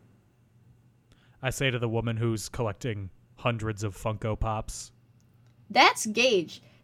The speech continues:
Speaker 2: This box
Speaker 1: <laughs>
Speaker 2: right here. These are all
Speaker 1: Anna is
Speaker 2: Gage's.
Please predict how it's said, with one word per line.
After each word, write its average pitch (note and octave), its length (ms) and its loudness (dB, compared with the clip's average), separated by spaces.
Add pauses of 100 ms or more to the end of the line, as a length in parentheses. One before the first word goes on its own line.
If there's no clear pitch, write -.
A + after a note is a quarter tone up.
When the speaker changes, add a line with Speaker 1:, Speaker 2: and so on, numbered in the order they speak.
Speaker 2:
This A4 240 4
box F4 480 6 (140)
Speaker 1:
<laughs> A3 120 -6
Speaker 2:
right D4 300 6
here. D#4 340 0 (2750)
These G#4 240 -2
are - 200 -6
all B3+ 140 -2
Speaker 1:
Anna C3 180 2
is A2+ 240 -2
Speaker 2:
Gage's. - 360 -12